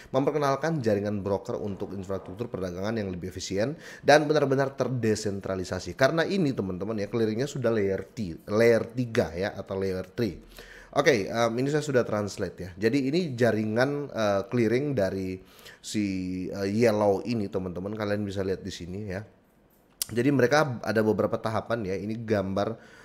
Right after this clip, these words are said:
eh, kalian bisa paham lah ya. Dari layer satu ya, ke Solana layer satu, layer satu di Avalanche,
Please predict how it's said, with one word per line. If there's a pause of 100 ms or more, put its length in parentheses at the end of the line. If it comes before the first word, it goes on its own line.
(240)
eh,
kalian
bisa
paham
lah
ya.
Dari
layer
satu
ya,
ke
Solana
layer
satu,
layer
satu
di
Avalanche,